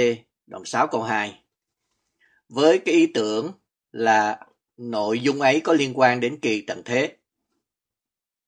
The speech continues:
Tuần vừa qua thì tôi tập trung tâm trí để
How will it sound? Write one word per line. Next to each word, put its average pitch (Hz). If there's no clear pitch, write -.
Tuần 147
vừa 139
qua 170
thì 131
tôi 156
tập 120
trung 156
tâm 139
trí 165
để 127